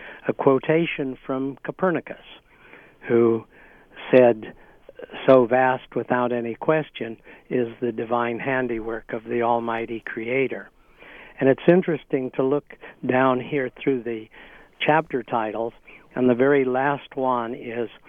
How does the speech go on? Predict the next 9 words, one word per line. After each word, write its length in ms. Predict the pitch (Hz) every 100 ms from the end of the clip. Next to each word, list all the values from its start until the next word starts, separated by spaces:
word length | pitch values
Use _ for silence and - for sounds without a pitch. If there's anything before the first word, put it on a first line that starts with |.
| - - - -
On 260 | 143 143
Becoming 520 | 131 - 139 131 123
Human, 600 | 113 127 117 92 - - - _ _ _ _ _ -
which 280 | 120 -
is 220 | 120 113 104 - _ _ _
one 240 | 127 127 123
of 160 | 110
the 120 | 120
important 580 | 117 117 - 127 117 107